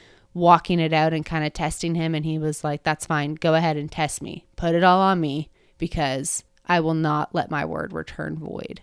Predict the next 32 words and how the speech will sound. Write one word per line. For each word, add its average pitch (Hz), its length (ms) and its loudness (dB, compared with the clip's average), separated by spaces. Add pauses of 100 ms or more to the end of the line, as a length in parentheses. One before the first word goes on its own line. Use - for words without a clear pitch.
(120)
And 160 420 -4
I've 156 160 -8
got - 280 -6
this. - 540 -6 (140)
So - 440 -4 (640)
hit - 220 -6
me, 156 240 -4 (240)
hit 156 180 -4
me 160 120 0
with 143 220 -4
it. 147 220 -2
Like, 147 360 -6 (260)
pile 180 320 6
it 165 100 2
on. 160 380 0 (300)
I 175 140 2
can 175 140 0
carry 160 280 2
that 160 220 2
weight. 165 320 0
I 151 100 0
can 160 120 -8
carry 160 260 -4
that 151 220 -4
stress. 165 480 -2
I 160 100 -8
can 170 100 -6
carry 165 240 -4
that 156 180 -2
anxiety 160 540 -2
for 156 260 -6
you. 151 280 -6